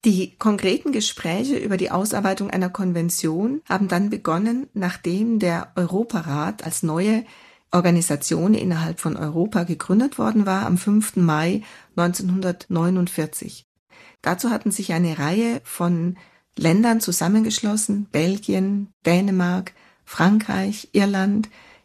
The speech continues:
Italien, Luxemburg, die Niederlande, Norwegen, Schweden, Großbritannien, Griechenland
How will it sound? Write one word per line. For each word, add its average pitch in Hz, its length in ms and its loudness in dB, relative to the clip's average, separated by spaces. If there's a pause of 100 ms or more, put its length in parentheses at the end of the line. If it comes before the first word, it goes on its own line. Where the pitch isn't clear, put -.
(100)
Italien, 196 840 0 (100)
Luxemburg, 185 760 0 (100)
die 175 60 6
Niederlande, 180 680 4
Norwegen, 175 880 2 (160)
Schweden, 214 720 0 (380)
Großbritannien, 180 1000 0
Griechenland 202 760 0